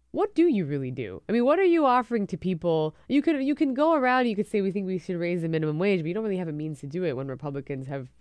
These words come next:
essentially not taken a position against raising the minimum wage. Are you, you know, you're not going to have the same, obviously, approach on tax reform.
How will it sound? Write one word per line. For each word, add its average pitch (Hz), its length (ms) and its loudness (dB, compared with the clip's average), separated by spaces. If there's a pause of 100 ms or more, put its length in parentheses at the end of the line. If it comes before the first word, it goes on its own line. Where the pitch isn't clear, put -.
(160)
essentially 151 380 -8
not 131 220 -8
taken 143 200 -8
a 131 40 -10
position 135 360 -10
against 120 320 -10 (180)
raising 143 280 -6
the 139 80 -6
minimum 127 320 -6
wage. 120 260 -6
Are 165 60 -2
you, 196 220 -4 (420)
you 226 80 -4
know, 214 100 0
you're 220 340 -2
not 226 220 -6
going 240 120 -4
to 196 80 -4
have 180 260 -4
the 160 80 -4
same, 160 360 -4
obviously, 151 340 -4
approach 147 340 -6
on 143 180 -6
tax 196 320 -6
reform. 175 520 -2